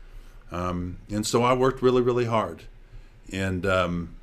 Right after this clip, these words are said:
I believed, um, in what, um, we stood for, what our values. I set really, really significant goals. I didn't set a goal, um,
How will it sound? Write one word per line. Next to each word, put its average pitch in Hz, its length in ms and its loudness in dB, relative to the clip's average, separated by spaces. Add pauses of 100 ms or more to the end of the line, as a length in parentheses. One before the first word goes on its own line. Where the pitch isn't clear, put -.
(840)
I 113 100 2
believed, 104 720 2
um, 98 300 -2
in 98 460 -2
what, 101 340 0 (520)
um, 87 460 -6 (400)
we 98 160 -2
stood 120 320 2
for, 123 340 0 (320)
what 92 140 -4
our 92 80 0
values. 117 640 0 (400)
I - 80 -6
set 107 300 2
really, 113 280 4
really 117 280 4
significant 110 640 -2
goals. 110 500 0 (460)
I 98 100 4
didn't 120 200 4
set 123 220 4
a 123 60 4
goal, 113 640 4
um, 101 340 0